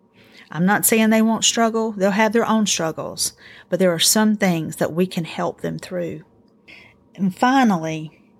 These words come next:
ask for the words. I think I mentioned this al-, already, but number seven, pray for the words. I do this all the time. You know, so many situations I find myself in and I think, "I don't have the words here." We can pray.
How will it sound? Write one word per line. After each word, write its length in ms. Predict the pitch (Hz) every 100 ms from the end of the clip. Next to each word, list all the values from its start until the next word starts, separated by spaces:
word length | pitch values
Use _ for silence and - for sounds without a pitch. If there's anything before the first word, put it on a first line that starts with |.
| _ _ - _ _ -
ask 400 | 196 190 185 -
for 180 | - 165
the 100 | 160
words. 400 | 156 139 127 120
I 60 |
think 220 | 180 320 208
I 80 |
mentioned 340 | 175 175 - 156
this 160 | 147
al-, 260 | 160 147 - -
already, 520 | 160 147 147 139 143
but 180 | 165 - - - -
number 220 | 185 190
seven, 580 | 202 - 240 196 165 156 - - - - _ -
pray 400 | - 226 214 185
for 160 | -
the 100 | 151
words. 640 | 131 127 123 - - - -
I 160 | 190 226
do 220 | 208 208
this 200 | 175 156
all 140 | 165
the 100 | 175
time. 460 | 185 185 170 165 175 _ -
You 80 | 175
know, 100 | 175 -
so 260 | - - 226
many 200 | 233 226
situations 640 | - 185 170 160 160 165
I 60 | 160
find 260 | 170 165
myself 480 | 165 151 - 170 160
in 240 | 190 190 156
and 100 | 160
I 60 |
think, 240 | 165 175 -
"I 80 | 175
don't 140 | 196
have 160 | 196 190
the 80 | 190
words 440 | 190 302 240 -
here." 320 | - - - - - - - -
We 140 | 185
can 220 | 202 233
pray. 480 | 208 233 240 - 143